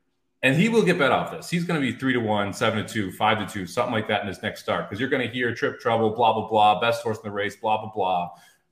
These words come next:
Uh, I have no interest in Reincarnate off this, this effort.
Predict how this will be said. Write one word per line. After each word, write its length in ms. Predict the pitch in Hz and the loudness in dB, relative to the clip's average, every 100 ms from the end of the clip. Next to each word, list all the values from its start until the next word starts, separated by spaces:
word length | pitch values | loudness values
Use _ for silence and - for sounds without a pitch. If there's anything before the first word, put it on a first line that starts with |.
| _ _ - | _ _ -4
Uh, 120 | - - - - _ _ _ _ _ _ - | -2 -2 -8 -18 _ _ _ _ _ _ 2
I 200 | 135 175 | 6 8
have 220 | 170 127 | 6 6
no 200 | 131 120 | 4 4
interest 320 | 117 92 - | 2 -6 -8
in 60 | 92 | -8
Reincarnate 460 | 92 85 92 85 | -6 -6 -6 -6
off 160 | 82 - | -8 -10
this, 180 | 85 - | -16 -14
this 200 | 90 85 | -12 -8
effort. 360 | 76 - - | -10 -10 -20